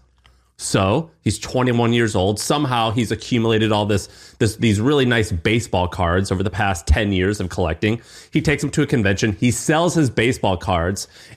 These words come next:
and he now has forty-four thousand dollars in cash. And he goes, "I'm gonna go and start my business." And what is that business?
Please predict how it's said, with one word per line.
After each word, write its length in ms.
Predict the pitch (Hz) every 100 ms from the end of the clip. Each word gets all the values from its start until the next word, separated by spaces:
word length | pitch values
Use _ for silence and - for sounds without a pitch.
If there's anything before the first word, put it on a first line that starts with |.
| -
and 280 | 120 120 120
he 120 | 123
now 200 | 127 131
has 280 | 123 107 -
forty-four 520 | 151 147 143 135 -
thousand 360 | 104 104 117 104
dollars 360 | 87 92 87
in 80 | 110
cash. 480 | - 87 98 - - _ - -
And 140 | 113
he 80 | 117
goes, 200 | 110 107 131
"I'm 100 | 147
gonna 140 | 135
go 100 | 127
and 80 | 107
start 320 | - 113 -
my 160 | 104 104
business." 560 | 92 82 - 90 -
And 180 | 110 110
what 120 | 143
is 80 | 135
that 240 | 147 131
business? 500 | 127 139 170 170 -